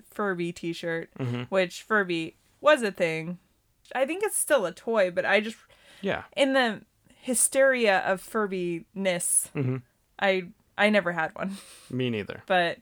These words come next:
Speaker 1: they were a thing.
Speaker 2: They were definitely a thing. There's a scene where Chris is trying to impress Maggie,
Speaker 1: Mm-hmm.
Speaker 2: and he knows that Maggie volunteers at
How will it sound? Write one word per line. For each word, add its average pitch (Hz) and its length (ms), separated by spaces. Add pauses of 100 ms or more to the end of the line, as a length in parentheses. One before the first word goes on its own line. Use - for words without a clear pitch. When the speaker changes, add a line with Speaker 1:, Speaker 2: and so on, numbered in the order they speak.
Speaker 1:
they 180 160
were 165 140
a 180 80
thing. - 320 (640)
Speaker 2:
They 117 140
were 107 100
definitely 95 380
a 92 60
thing. - 260 (360)
There's 131 240
a 135 60
scene 120 500
where 104 540 (440)
Chris 110 480
is 110 120
trying 104 300
to 107 60
impress 113 420
Maggie, 104 560
Speaker 1:
Mm-hmm. 208 420
Speaker 2:
and 117 200
he 120 140
knows 113 440
that 107 400 (260)
Maggie 110 360
volunteers 104 680
at 101 280